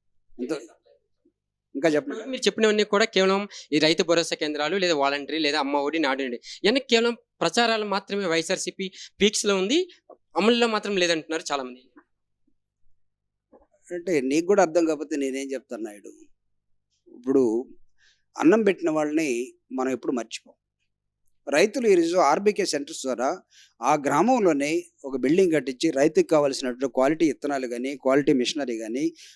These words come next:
Speaker 1: మొత్తం సమిష్టిగా ఒక వాతావరణాన్ని తీసుకొచ్చి జగన్మోహన్ రెడ్డి గారు చేస్తున్నారు. గ్రామాల్లోనే ఈరోజు హెల్త్ సెంటర్స్ వచ్చేసాయి. గ్రామాల్లోనే ఇప్పుడు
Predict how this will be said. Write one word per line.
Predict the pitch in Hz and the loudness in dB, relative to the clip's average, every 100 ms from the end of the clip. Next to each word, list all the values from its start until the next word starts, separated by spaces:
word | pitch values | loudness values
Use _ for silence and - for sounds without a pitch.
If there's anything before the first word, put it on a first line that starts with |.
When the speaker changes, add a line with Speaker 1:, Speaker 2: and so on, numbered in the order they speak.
| _ | _
Speaker 1:
మొత్తం | 254 - - | -4 -4 -2
సమిష్టిగా | 190 160 214 - 214 180 170 | 0 0 -2 -4 -4 0 0
ఒక | 175 - 143 135 | -2 -4 -4 0
వాతావరణాన్ని | 139 139 160 151 143 131 | 0 2 0 0 -4 -8
తీసుకొచ్చి | 120 - 135 117 | -10 -10 -8 -8
జగన్మోహన్ | 175 143 139 127 117 | -6 -6 -6 -8 -10
రెడ్డి | 123 | -10
గారు | 156 123 | -10 -10
చేస్తున్నారు. | 107 - - - _ _ _ _ 240 | -12 -14 -18 -20 _ _ _ _ 2
గ్రామాల్లోనే | 156 226 247 208 185 190 | 4 6 4 4 2 4
ఈరోజు | 180 160 165 156 139 139 - _ _ - | 4 4 2 -2 -4 -6 -12 _ _ -2
హెల్త్ | 151 170 | 0 0
సెంటర్స్ | - 160 147 - | 0 0 -2 -12
వచ్చేసాయి. | 123 - - - _ - | -12 -12 -12 -14 _ 0
గ్రామాల్లోనే | 139 202 226 202 180 175 | 4 6 6 4 2 2
ఇప్పుడు | 185 151 156 135 139 | 0 -2 -4 -6 -8